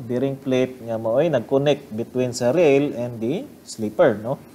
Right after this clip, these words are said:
So, the railway fish plate, also called the rail, rail joint, so mo ni siyang another, ah, name niya, no? Rail joint, splice bar, or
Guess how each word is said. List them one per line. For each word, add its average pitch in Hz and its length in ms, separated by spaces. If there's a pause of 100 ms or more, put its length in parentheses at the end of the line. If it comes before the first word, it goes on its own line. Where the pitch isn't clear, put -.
(600)
So, 185 320
the 190 160
railway 226 560
fish 233 240
plate, 160 400
also 165 400
called 139 320
the 120 400
rail, 113 220 (180)
rail 208 220 (100)
joint, 120 280 (120)
so 123 160
mo 151 160
ni 156 80
siyang 135 240
another, 131 400 (360)
ah, 113 280
name 139 240
niya, 143 200
no? 123 200
Rail 185 280
joint, 190 400
splice - 360
bar, 160 320
or 160 320